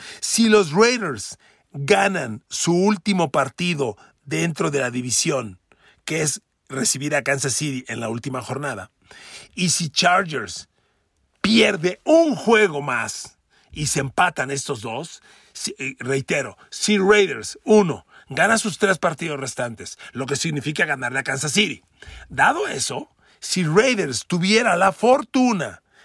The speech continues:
de que Chargers pierda dos partidos más, al empatarse Chargers y Raiders, el récord dentro de la división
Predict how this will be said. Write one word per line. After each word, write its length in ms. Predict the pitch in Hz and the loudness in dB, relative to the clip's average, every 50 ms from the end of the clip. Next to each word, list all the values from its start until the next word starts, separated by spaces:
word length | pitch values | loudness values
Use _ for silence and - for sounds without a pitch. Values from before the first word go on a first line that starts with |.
| _ _ | _ _
de 200 | - 135 160 160 | -6 -4 -2 -2
que 160 | - - 180 156 | 0 -2 -4 -2
Chargers 640 | - - 190 190 190 196 180 165 165 139 123 - | 0 2 2 4 2 2 0 -2 -4 -4 -4 -6
pierda 600 | - 160 165 165 156 151 143 135 143 131 123 - 147 | -6 -4 -2 -2 -2 -2 0 0 0 0 -2 -4 -6
dos 580 | 139 143 160 220 285 403 - - - - - | -6 0 4 4 4 4 4 0 -4 -6 -8
partidos 640 | - - 175 - - - - 180 175 160 143 135 113 | 0 0 2 2 2 -2 -6 -6 -4 -4 -4 -4 -6
más, 460 | 117 123 120 139 196 247 - - - _ _ - - - - - - _ _ _ _ | -6 -6 -4 -4 -4 -4 -6 -10 -14 _ _ -20 -20 -20 -20 -20 -20 _ _ _ _
al 220 | 170 185 196 208 | 2 2 4 4
empatarse 800 | 214 202 175 - 202 190 175 - 247 277 311 302 - 302 277 - | 2 2 2 2 0 0 2 2 2 2 2 0 -4 -6 -4 -4
Chargers 680 | - - 190 180 180 175 143 135 120 110 95 - - _ _ | -2 0 0 0 0 -2 -6 -8 -10 -10 -12 -14 -16 _ _
y 160 | 165 175 175 | -2 -2 0
Raiders, 720 | 160 147 165 175 156 143 127 117 120 135 170 170 - - - - - - - _ | 0 0 0 0 0 -2 -2 -4 -6 -8 -8 -8 -12 -16 -18 -20 -20 -20 -10 _
el 220 | 180 190 202 190 | 0 0 0 0
récord 500 | 170 190 214 233 240 175 - 226 170 156 | 2 2 2 2 2 0 -4 -4 -4 0
dentro 480 | 147 180 233 285 302 277 220 - 196 170 | 2 2 2 2 0 -2 0 0 0 2
de 100 | 196 240 | 2 2
la 140 | 262 233 165 | 0 0 0
división 760 | 160 202 202 190 147 - - 151 135 123 131 147 165 165 | 0 -2 -2 -2 -2 -4 -4 -4 -4 -4 -6 -6 -8 -10